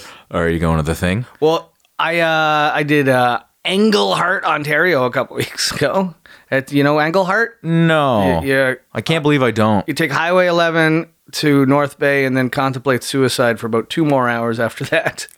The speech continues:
Speaker 1: Oh, past North Bay.
Speaker 2: Yeah, and then, uh, and then you get to Englehart, but it was like, uh,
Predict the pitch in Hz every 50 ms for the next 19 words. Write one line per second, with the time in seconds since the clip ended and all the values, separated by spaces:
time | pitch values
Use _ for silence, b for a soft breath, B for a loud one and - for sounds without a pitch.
0 | - - 73 76 85 92 87 78 - - 87 92 104 - - 107 98 95 87 -
1 | 85 85 104 139 127 - - 180 147 135 131 120 110 - _ _ - 139 131 131
2 | 139 139 139 135 135 131 131 131 131 127 127 127 127 127 127 - - _ - 131
3 | 135 131 127 131 131 127 127 123 - - - - 131 139 143 131 139 123 131 127
4 | 123 - - - _ _ _ - 143 139 139 135 143 139 139 131 143 139 135 135
5 | 135 135 127 - - 143 135 135 131 131 131 131 131 131